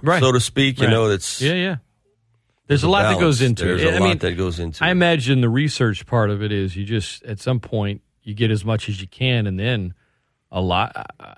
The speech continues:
Speaker 1: I would imagine a lot of it's just based on when you talk to the young man, and that, that impression right there, even if it's only a one-time meeting, it's a lasting impression that's either gonna be good or bad and will probably weigh heavily on a decision.
Speaker 2: Right. Yeah, it's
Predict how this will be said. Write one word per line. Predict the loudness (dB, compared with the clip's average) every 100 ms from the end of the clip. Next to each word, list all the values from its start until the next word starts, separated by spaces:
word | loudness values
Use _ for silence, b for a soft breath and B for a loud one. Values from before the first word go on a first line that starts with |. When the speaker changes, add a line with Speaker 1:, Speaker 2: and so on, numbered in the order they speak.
| _
Speaker 1:
I | -8
would | -2 0
imagine | 0 0 0
a | 0
lot | 0 0
of | -2
it's | -6
just | -8 -6
based | -2 -2 -2 -2
on | -2 -2
when | -2
you | -4
talk | -4 -4 -4 -6
to | -8
the | -4
young | -2 -2 -4
man, | -6 -10 -12
and | -10 -6
that, | -6 -8
that | -4 0 0 -2 -10 _ _ -8
impression | -6 -6 -2 -2 -2 -6
right | -4 -4 -4
there, | -4 -6
even | -6 -8
if | -10
it's | -8
only | -6 -4
a | -4
one-time | -2 -4 -4 -4 -2 -2
meeting, | -2 -2 -4 -10 -14 _ _ _ _ _ _ _
it's | -10 0
a |
lasting | 2 2 0 -2 -2
impression | 0 0 0 -2 -6
that's | -4
either | -4
gonna | -2 -4
be | -2
good | 0 0
or | 0
bad | 0 0 0
and | -4
will | -4
probably | -2 0 0
weigh | -2 -6
heavily | -4 -4 -4 -8
on | -10 -12
a |
decision. | -14 -12 -14 -14 -20 _ _
Speaker 2:
Right. | 0 0 -2 _ _ _
Yeah, | -4 -2 -2
it's | -6 -12